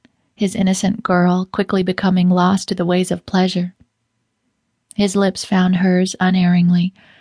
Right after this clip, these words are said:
her tongue sweeping out and licking at the side of his mouth as he groaned. She clung to him,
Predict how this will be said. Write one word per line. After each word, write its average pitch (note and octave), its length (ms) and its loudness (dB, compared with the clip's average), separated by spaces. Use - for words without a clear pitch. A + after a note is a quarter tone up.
her G3+ 120 0
tongue F#3 400 0
sweeping F#3+ 480 -2
out F3 260 0
and F3+ 140 2
licking F3+ 400 0
at - 80 -6
the F3+ 100 -2
side F3 280 0
of F3 100 -4
his F3 160 -2
mouth E3+ 320 -2
as F3+ 140 0
he F#3 60 -2
groaned. F#3 560 2
She - 240 -4
clung F#3 380 0
to F#3 120 0
him, F3 320 2